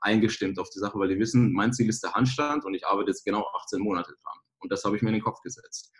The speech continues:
Und dann gibt's auch sowas wie Erfolg. Und da sage ich auch immer gern dazu, den Progress auch immer nach der Session notieren,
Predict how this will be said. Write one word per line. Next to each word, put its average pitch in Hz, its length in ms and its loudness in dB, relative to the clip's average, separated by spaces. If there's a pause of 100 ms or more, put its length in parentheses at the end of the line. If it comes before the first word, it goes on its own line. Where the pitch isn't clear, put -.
Und 95 120 -6
dann 110 200 4
gibt's 127 180 8 (100)
auch 107 120 0
sowas 101 280 0
wie - 40 0
Erfolg. 80 420 -4 (800)
Und 95 360 -4 (720)
da 104 140 2
sage 123 300 4
ich 123 80 4
auch 110 80 4
immer 113 160 6
gern 107 180 6
dazu, 113 420 2
den 104 200 2
Progress 110 440 2
auch - 300 -4
immer 131 300 6
nach 104 180 2
der 107 120 -2
Session 104 360 -2
notieren, 123 560 0